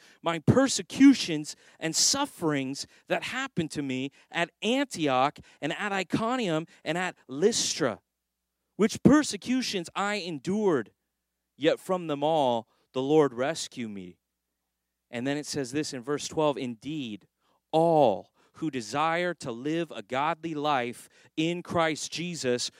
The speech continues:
will be persecuted, while evil people and imposters, fake Christians, false teachers will go on from bad to worse, deceiving and being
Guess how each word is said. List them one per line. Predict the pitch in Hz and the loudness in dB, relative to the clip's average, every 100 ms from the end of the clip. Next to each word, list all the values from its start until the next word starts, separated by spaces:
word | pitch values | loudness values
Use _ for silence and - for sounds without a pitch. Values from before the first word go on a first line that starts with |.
| - | -12
will | - 143 135 | 4 6 6
be | 120 - 196 165 123 117 117 _ _ _ - | 4 2 2 2 -2 -4 -8 _ _ _ 0
persecuted, | - 165 165 - 131 - 113 95 90 - _ _ _ _ _ _ | 2 2 0 -2 -4 -6 -6 -6 -10 -16 _ _ _ _ _ _
while | 147 143 143 - | 4 6 4 -2
evil | 220 240 208 185 | 0 2 6 4
people | - 240 254 - 113 107 147 _ _ - | 4 0 0 -2 -4 -4 -8 _ _ -2
and | 165 | 0
imposters, | 160 147 - 220 233 208 - 151 139 - | 0 2 2 2 0 -2 -4 -2 -2 -4
fake | - 226 254 - | -2 0 0 -4
Christians, | - 165 135 - 123 110 143 - - _ _ | -2 0 0 -4 -10 -10 -10 -14 -18 _ _
false | 240 254 269 - | 0 2 2 -4
teachers | - 143 - - 135 139 - - | -6 -8 -6 -4 -4 -4 -14 0
will | 160 170 | 4 4
go | - 208 214 | 8 6 6
on | 214 202 185 | 4 2 -2
from | - 139 | -2 -2
bad | 123 165 180 202 190 - | 2 2 2 0 -2 -4
to | 165 | -6
worse, | 151 190 170 139 - - _ - | 0 2 2 0 -6 -12 _ -6
deceiving | 156 - - 226 214 156 127 120 - _ | -4 -2 -2 -2 -4 -4 -6 -6 -10 _
and | - 147 131 | -6 -4 -2
being | 165 190 190 123 110 104 | -2 -2 -2 -4 -4 -10